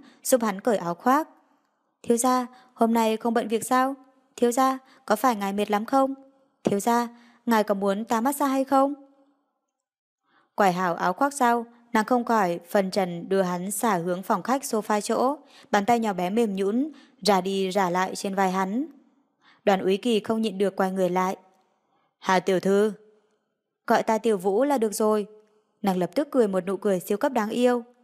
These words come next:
"Từ nay về sau, quan hệ của chúng ta chính là chủ tớ, cho nên ta sẽ xưng ngài thiếu gia. Ngài kêu ta Tiểu Vũ. Hy vọng phục vụ của ta sẽ làm cho thiếu gia vừa lòng."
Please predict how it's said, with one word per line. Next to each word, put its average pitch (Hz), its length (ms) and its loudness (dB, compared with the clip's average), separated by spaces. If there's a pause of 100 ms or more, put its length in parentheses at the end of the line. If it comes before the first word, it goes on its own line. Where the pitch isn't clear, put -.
(500)
"Từ 185 120 0
nay 190 200 0
về 202 140 -2
sau, 226 420 0 (140)
quan 233 160 2
hệ 226 160 2
của 208 120 -4
chúng 180 220 -8
ta 202 240 0
chính 208 220 -4
là 269 100 2
chủ 220 200 -2
tớ, 202 340 0 (320)
cho 220 120 4
nên 208 280 -2
ta 196 240 0
sẽ 233 160 -6
xưng 254 180 -2
ngài 233 160 0
thiếu 220 180 -2
gia. 247 300 2 (420)
Ngài 202 140 4
kêu 208 180 0
ta 208 180 0
Tiểu 202 220 -2
Vũ. 220 340 2 (540)
Hy 247 140 6
vọng 240 220 0
phục 208 180 -2
vụ 214 160 2
của 202 100 -2
ta 208 300 0
sẽ 226 200 -4
làm 240 180 0
cho 220 140 -4
thiếu 214 160 -4
gia 247 180 0
vừa 226 180 2
lòng." 208 280 2